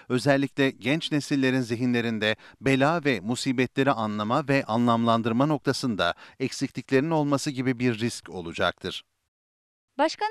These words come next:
Speaker 2: Erbaş, camilerde alınan salgın önlemlerine büyük oranda uyulduğunun altını çizdi.
Speaker 1: Camilerde maske, seccade ve diğer kurallara uyma noktasında büyük oranda bir uyum ve düzen bulunmakla beraber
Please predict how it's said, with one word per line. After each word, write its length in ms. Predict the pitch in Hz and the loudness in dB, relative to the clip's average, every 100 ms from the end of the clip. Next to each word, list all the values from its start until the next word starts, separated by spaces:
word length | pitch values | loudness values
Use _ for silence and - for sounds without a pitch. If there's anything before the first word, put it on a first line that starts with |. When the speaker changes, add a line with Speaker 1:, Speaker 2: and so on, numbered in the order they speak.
| 466 440 | 0 2
Speaker 2:
Erbaş, 300 | 330 359 - | 2 0 2
camilerde 640 | 302 311 330 349 370 392 | 2 4 4 2 4 2
alınan 300 | 330 294 359 | 2 0 -2
salgın 440 | - 302 294 370 | 0 0 0 0
önlemlerine 680 | 349 277 254 247 262 302 311 | 0 0 0 0 0 -2 -2
büyük 220 | 311 339 | -2 -2
oranda 320 | 302 247 226 | -2 -2 -2
uyulduğunun 600 | 240 311 330 302 311 339 | -4 -4 -4 -4 -4 -2
altını 380 | 311 247 - 214 | -2 -2 -4 -10
çizdi. 440 | - 196 151 180 170 _ _ _ - | -10 -12 -10 -12 -14 _ _ _ -10
Speaker 1:
Camilerde 840 | 117 147 160 180 190 185 170 202 196 | 4 6 6 4 4 2 2 0 0
maske, 560 | - 139 156 - 147 175 | 0 2 2 0 -2 0
seccade 680 | - 127 - 127 113 143 147 | -2 -2 2 2 2 0 0
ve 240 | 131 104 | -2 -2
diğer 240 | 143 175 156 | 0 0 0
kurallara 440 | 147 139 135 139 | 2 4 4 2
uyma 340 | 123 120 131 | 2 2 2
noktasında 580 | 160 147 147 - 135 123 | 0 0 -2 0 2 2
büyük 260 | 120 185 185 | 0 -2 0
oranda 380 | 160 151 156 143 | 2 2 0 -2
bir 140 | 147 | -4
uyum 300 | 139 131 160 | 2 2 2
ve 140 | 165 127 | 0 -2
düzen 320 | 120 143 123 | 0 0 2
bulunmakla 560 | 95 87 87 - 104 98 | -2 -4 -6 -6 -4 0
beraber 480 | 113 110 104 113 | 2 2 2 0